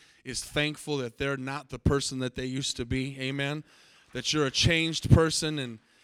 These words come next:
and I want, I want us to begin to think about that because there's a lot of dynamics in a church. There's, again, some, some here have been saved for weeks. Some have been saved for years. Some have, uh, gone back into their old ways and are coming back.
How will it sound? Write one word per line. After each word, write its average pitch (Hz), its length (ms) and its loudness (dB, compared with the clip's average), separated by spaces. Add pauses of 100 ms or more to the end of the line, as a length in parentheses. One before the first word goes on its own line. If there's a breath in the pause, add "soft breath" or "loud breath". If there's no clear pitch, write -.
(220 soft breath)
and 139 140 -8
I 147 60 -6
want, 208 180 -6
I 190 80 -6
want 226 220 2
us - 100 0
to 214 80 -4
begin 185 340 0
to 151 80 -2
think 185 300 -2
about 147 320 -6
that 147 240 -6
because 147 300 -8
there's 160 260 -4
a 156 80 -4
lot 185 220 -6
of 170 80 -8
dynamics 160 720 -2
in 131 100 -8
a 117 60 -12
church. 139 420 -4
There's, 127 320 -4
again, 139 380 -6 (240 loud breath)
some, 180 320 -6
some 180 260 -4
here 175 300 -2
have 143 160 -10
been 143 140 -8
saved 160 400 -6
for 147 220 -10
weeks. 135 680 -6 (300 loud breath)
Some 160 280 -6
have 147 180 -4
been 147 140 -4
saved 143 340 -4
for - 180 -10
years. 147 720 -2 (280 loud breath)
Some 160 340 -4
have, 139 380 -8
uh, 127 240 -12
gone 151 420 -4
back 147 360 -8
into 151 220 -6
their 139 160 0
old 143 320 -2
ways 143 460 -6
and 123 80 -12
are 120 80 -14
coming 147 380 -8
back. 139 340 -6